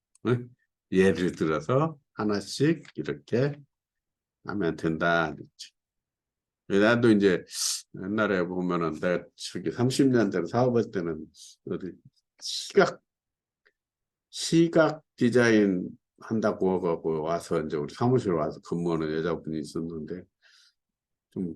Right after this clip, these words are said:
뭐, 내가 긴장을 했어요. 두 사람 눈이 어떻게 생겼는가. 어, 이런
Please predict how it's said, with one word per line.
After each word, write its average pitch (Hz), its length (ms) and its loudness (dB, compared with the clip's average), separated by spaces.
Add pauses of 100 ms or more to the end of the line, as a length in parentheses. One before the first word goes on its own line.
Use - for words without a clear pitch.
뭐, 85 240 -2 (1900)
내가 98 160 4
긴장을 113 500 4
했어요. 85 360 -4 (800)
두 - 140 0
사람 101 240 6
눈이 87 440 -2
어떻게 85 600 -2
생겼는가. 85 640 -6 (640)
어, 80 60 -8 (280)
이런 85 300 2